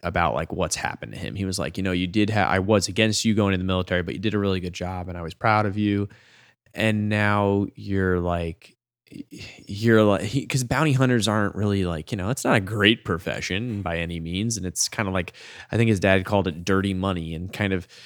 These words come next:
it kinda changed his whole perspective on e-, everything, and, like, he, a lot of his friends were, like, getting attacked and, like, killed, some of 'em, and, you know, some people died, and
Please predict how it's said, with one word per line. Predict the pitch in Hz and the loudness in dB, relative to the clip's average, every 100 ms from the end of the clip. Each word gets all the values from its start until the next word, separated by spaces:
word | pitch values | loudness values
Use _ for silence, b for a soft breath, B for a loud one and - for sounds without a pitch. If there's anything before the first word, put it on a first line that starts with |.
| B | B
it | - | -2
kinda | 156 143 | 2 2
changed | - 113 101 95 90 | 2 2 2 2 -2
his | - 92 | -2 -2
whole | - 101 | 0 0
perspective | - 85 - 87 - 95 98 | 0 -4 -4 -6 -4 -2 0
on | 95 92 95 | 0 -2 -4
e-, | |
everything, | 90 92 92 92 98 92 | -2 -2 -2 -2 -2 -2
and, | 87 | -6
like, | 85 | -8
he, | - 85 - | -8 -10 -8
a | 80 | -10
lot | 87 80 | -6 -6
of | |
his | 78 80 | -6 -4
friends | - 135 123 | 2 2 2
were, | 127 123 117 | 2 2 2
like, | 95 87 82 - B - | -2 -4 -6 -14 B -4
getting | 78 65 | -4 -4
attacked | 87 - 101 98 - | -4 2 2 2 -6
and, | - 87 | -10 -10
like, | 85 - _ - - | -10 -14 _ -10 2
killed, | 190 170 156 | 6 6 4
some | 160 | 2
of | 156 | 4
'em, | 156 151 147 | 6 4 4
and, | 131 117 101 | 2 0 -2
you | 107 | -2
know, | 92 | -2
some | 95 107 | -2 -4
people | 107 98 | -2 2
died, | 127 135 135 131 | 6 8 8 6
and | 113 | 4